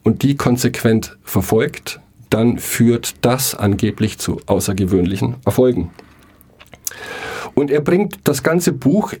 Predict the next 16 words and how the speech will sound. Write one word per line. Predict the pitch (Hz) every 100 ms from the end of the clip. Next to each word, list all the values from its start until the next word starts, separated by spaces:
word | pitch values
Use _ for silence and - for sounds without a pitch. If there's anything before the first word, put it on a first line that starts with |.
| _ _ -
über | 120 135 - 175 180 170 165 -
immer | 139 147 135
die | 131
Metapher | 117 110 - 120 123 131
von | 123 123 113 110 113 98
Dominosteinen. | 92 127 104 85 - - 71 - - - - - - _ - - - - - - - -
Das | 113 -
heißt, | 135 147 -
wir | 143
sollten | - 143 165 165 139
uns | 135 135
in | 127
allem, | 117 120 139
was | 123 113
wir | 120 104
tun, | - 147 175 180